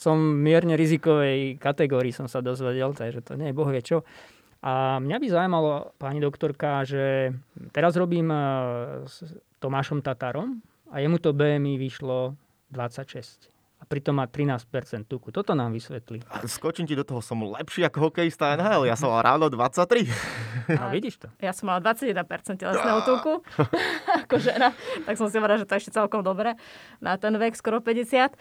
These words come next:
Speaker 3: ono je to tak, že to B M I je ten veľmi jednoduchý len výpočet, ale samozrejme to zloženie tela je dôležité. To znamená, že u toho športovca je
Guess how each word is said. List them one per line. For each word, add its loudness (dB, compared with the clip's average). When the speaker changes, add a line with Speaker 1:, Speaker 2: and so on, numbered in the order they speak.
Speaker 3:
ono 2
je -2
to 0
tak, 0
že 2
to 0
B 4
M 0
I 4
je -
ten 0
veľmi 2
jednoduchý -2
len 0
výpočet, -2
ale 2
samozrejme 0
to -2
zloženie -2
tela 0
je -4
dôležité. -4
To -6
znamená, -2
že -4
u -10
toho 0
športovca -4
je -2